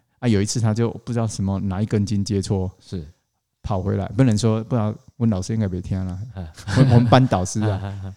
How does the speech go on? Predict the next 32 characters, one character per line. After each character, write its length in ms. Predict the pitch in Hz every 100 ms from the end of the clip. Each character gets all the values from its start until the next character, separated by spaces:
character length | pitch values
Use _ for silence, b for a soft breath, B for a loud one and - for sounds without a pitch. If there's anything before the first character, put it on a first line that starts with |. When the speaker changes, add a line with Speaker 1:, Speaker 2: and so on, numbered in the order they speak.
| _
Speaker 2:
啊。 100 | 113
Speaker 1:
啊， 40 | 107
突 180 | - 123
然 100 | 110 95 98 92 _
不 80 |
知 0 |
道 80 | 117
哪 160 | 113 104
一 40 |
根 200 | 117 113
筋 200 | 113 113
接 200 | 110 107
错， 260 | 101 107 98
然 120 | 98
后 80 | 117
我 80 | 98
们 100 | 92
在 240 | 110 104 -
班 160 | - 101
会 140 | 104
的 80 | 98
时 180 | 92 95
候 160 | 95 92
啊， 180 | 87 98 _ _ _
Speaker 2:
是。 100 | -
Speaker 1:
突 140 | - 113
然 120 | 98 92 95 _ b b b b _
Speaker 2:
突 100 | -
然 100 | 107
跑 140 | -
进 180 | 139
来。 60 | 113